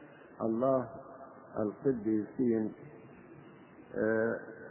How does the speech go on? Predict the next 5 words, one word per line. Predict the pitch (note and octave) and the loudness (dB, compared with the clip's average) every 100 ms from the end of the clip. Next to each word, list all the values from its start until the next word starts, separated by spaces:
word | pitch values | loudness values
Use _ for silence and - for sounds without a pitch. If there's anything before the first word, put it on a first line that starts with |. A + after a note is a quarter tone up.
| - | -6
تجيلهم | A#2+ A#2 C3+ A#2 A2+ | 0 2 2 2 0
تجارب. | G#2 A2+ A2+ C3 - - - - - - - - - - - - - - - - - - - - - - - - - - - - - | 0 0 2 0 0 -6 -14 -18 -18 -18 -20 -20 -20 -20 -20 -20 -20 -20 -20 -20 -20 -20 -20 -20 -20 -20 -20 -20 -20 -20 -20 -20 -4
بل | A2+ A#2+ | 2 4
الكتاب | B2 - B2+ - D3+ C3+ | 2 0 0 4 4 4
يقول: | A#2 A2+ D3 C3 | 2 6 4 4